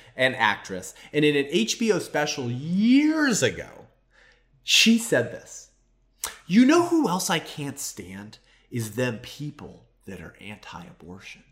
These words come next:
I hate them. They're ugly, old, geeky, hideous men. They just don't want nobody to have an abortion 'cause they want you to keep spitting out kids so they can molest them."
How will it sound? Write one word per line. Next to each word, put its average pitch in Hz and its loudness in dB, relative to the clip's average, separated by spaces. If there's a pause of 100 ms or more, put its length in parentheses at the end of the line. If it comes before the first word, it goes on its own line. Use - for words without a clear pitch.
(420)
I 156 6
hate 285 2
them. 123 -4 (500)
They're 131 6
ugly, 240 0
old, 160 0
geeky, 190 2
hideous 247 2
men. 95 -12 (520)
They 170 6
just 302 2
don't 190 2
want 226 0
nobody 233 0
to 156 -4
have 123 -10
an 151 -6
abortion 87 -10 (380)
'cause 117 -4
they 135 0
want 185 -4
you 131 -4
to 113 -6
keep 113 -12
spitting 131 -6
out 98 -6
kids 160 -8
so 101 -10
they 98 -14
can 90 -16
molest 82 -14
them." - -20